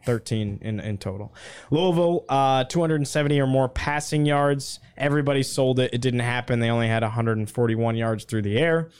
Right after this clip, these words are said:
Kyron Drones interception. Everybody said it was, y-, you know, everyone seemed hesitant, but everyone said the streak would come to an end, so everybody was correct. Unfortunate how it happened because it almost was, like, kinda not his fault. It was a tip.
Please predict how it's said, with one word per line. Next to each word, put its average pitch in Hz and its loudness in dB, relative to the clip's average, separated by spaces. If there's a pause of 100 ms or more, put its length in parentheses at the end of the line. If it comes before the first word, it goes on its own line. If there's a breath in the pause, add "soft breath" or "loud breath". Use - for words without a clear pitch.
(380 loud breath)
Kyron 220 0
Drones 196 2
interception. 190 0 (300 loud breath)
Everybody 208 2
said 190 0
it 175 0
was, 139 0
y-, 139 -4
you 127 -4
know, 156 4
everyone 190 0
seemed 151 -2
hesitant, 156 0
but 135 0
everyone 143 2
said 143 -2
the 127 0
streak 147 0
would 127 0
come 135 0
to 127 2
an 120 2
end, 123 0
so 120 0
everybody 117 0
was 117 0
correct. 123 -4 (280 loud breath)
Unfortunate 151 0
how 139 0
it 123 -2
happened 143 0
because 127 2
it 131 4
almost 135 0
was, 120 0
like, 117 -2 (140)
kinda 131 -2
not 120 0
his 107 -2
fault. 123 0
It 117 -4
was 113 0
a 104 -4
tip. - -4